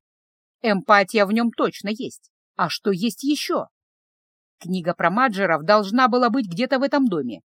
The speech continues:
поэтому я решила, спускаюсь. Открыла шкатулку-артефакт,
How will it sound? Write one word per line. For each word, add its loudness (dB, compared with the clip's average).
поэтому -2
я 0
решила, -6
спускаюсь. -6
Открыла -2
шкатулку-артефакт, -2